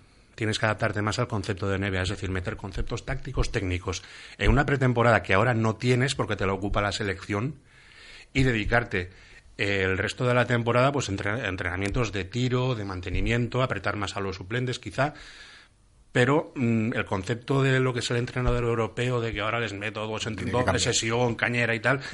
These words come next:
Speaker 1: eso tiene que cambiar,
Speaker 2: Totalmente
Speaker 1: porque si no,
Speaker 2: de
Speaker 1: el
Speaker 2: acuerdo.
Speaker 1: equipo se te muere.
Speaker 2: Totalmente de acuerdo.
Speaker 1: Y yo creo que parte de lo que le está pasando a Valencia, mm, pues igual es algo de eso sí que hay, porque yo lo sí que los veo competir hasta ya el tercer cuarto avanzado. Siempre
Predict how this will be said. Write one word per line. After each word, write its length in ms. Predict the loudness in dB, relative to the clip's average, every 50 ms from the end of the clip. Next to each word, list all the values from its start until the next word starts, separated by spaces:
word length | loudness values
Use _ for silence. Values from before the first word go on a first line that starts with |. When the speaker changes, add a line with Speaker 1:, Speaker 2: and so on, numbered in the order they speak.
| -10 -8
Speaker 1:
eso 140 | -8 -8 -6
tiene 220 | -6 -6 -4 -4 -2
que 80 | -2 -2
cambiar, 220 | 0 0 2 4
Speaker 2:
Totalmente 240 | 6 6 6 4 4
Speaker 1:
porque 80 | 2
si 0 |
no, 40 | 4
Speaker 2:
de 60 | 4
Speaker 1:
el 60 | 4 4
Speaker 2:
acuerdo. 100 | 2 0
Speaker 1:
equipo 160 | 0 -2 -4
se 100 | -4 -4
te 80 | -4
muere. 320 | -2 -2 0 0 -2 -2 -4 -8 -14 -16 -6
Speaker 2:
Totalmente 420 | -4 0 2 6 6 8 8 8 6
de 60 | 4
acuerdo. 340 | 4 2 0 -2 -4 -6 -8 -12 -20 -20 -20 -20 -20 -20 -12 -6
Speaker 1:
Y 80 | 0
yo 120 | 0 2 2
creo 140 | 2 2 2
que 80 | 2
parte 260 | 2 2 0 2 4 4
de 40 | 4
lo 80 | 4 4
que 60 | 4
le 80 | 2
está 180 | 2 2 2 2
pasando 340 | 2 2 2 0 0 2 2
a 60 | 2
Valencia, 520 | 2 2 2 2 0 0 0 0 0 0 -2 -6 -14 -20 -16 -12 -12 -12 -12 -12 -16 -18 -20 -14 -6
mm, 200 | -4 -2 0 0
pues 200 | 0 -2 -2 -2
igual 280 | 0 2 4 4 4 4
es 260 | 2 -2 -2 -4 -2
algo 240 | -2 0 0 0 0
de 80 | 0
eso 160 | 0 -2 -2 -2
sí 160 | -2 -2 -2
que 80 | -2
hay, 80 | -2 -2
porque 320 | -2 -4 -4 -4 -4 -2
yo 100 | -2 0
lo 80 | 0 -2
sí 140 | -2 -4 -2
que 100 | -2 0
los 160 | 0 0 0
veo 160 | -2 -6 -6
competir 540 | -6 -8 -6 -6 -6 -6 -6 -8 -8 -8 -8
hasta 280 | -10 -12 -12 -12 -14 -12
ya 280 | -10 -10 -10 -10 -10 -12
el 80 | -12 -12
tercer 340 | -10 -10 -8 -8 -10 -10
cuarto 720 | -8 -6 -4 -4 -2 -4 -4 -6 -6 -4 -4 -4 -6 -8 -6 -6
avanzado. 600 | -6 -4 -6 -8 -10 -10 -10 -12 -12 -12 -12 -12
Siempre 340 | -10 -10 -10 -12 -10 -6